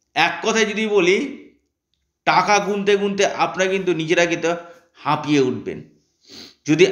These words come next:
আপনার জন্মছকে এই যোগটি যদি আপনার by birth chart যদি থাকে,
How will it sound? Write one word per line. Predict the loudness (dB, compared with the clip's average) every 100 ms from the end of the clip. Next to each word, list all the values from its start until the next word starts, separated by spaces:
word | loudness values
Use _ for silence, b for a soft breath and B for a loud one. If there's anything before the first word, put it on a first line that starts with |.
| 2
আপনার | 2 2 2 0 0 0
জন্মছকে | 0 0 0 -2 -2 -2 -4
এই | 0 -2
যোগটি | -2 -2 -2 -2 -4
যদি | -2 0
আপনার | -2 0 -2 -2 -6 -18 _ _ _ _ _ -2
by | 2 4 2 4
birth | 4 4 0 4
chart | 4 2 -4 -16 -20 -12
যদি | -10 -10
থাকে, | -6 -6 -4 -8